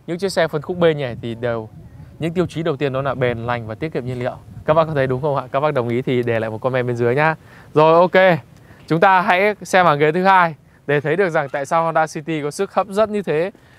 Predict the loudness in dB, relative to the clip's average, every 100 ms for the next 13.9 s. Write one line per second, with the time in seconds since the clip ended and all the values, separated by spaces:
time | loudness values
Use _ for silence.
0 | -20 -4 2 2 2 0 2 0 -4 -2
1 | 2 2 0 -6 -4 -2 -4 -2 0 0
2 | 0 -4 -2 -4 -4 -4 -2 -4 -8 _
3 | _ _ _ 0 4 2 2 -8 _ _
4 | _ _ _ -20 -20 -20 _ _ 0 4
5 | 4 2 0 2 4 4 2 _ _ _
6 | -2 2 2 2 0 0 -2 -2 2 0
7 | 0 -6 -8 -6 -4 -6 -8 -6 -4 -2
8 | -2 -4 -6 -10 -10 -6 -6 -4 -4 0
9 | 0 -4 _ -6 0 0 -2 -6 -2 0
10 | 0 -6 _ -6 -4 -2 -2 -4 -2 -2
11 | -2 -8 -4 -4 -4 -10 -6 -2 -2 -4
12 | _ _ -2 0 0 -4 -8 -8 -10 -10
13 | -12 -14 _ -20 -8 -2 2 2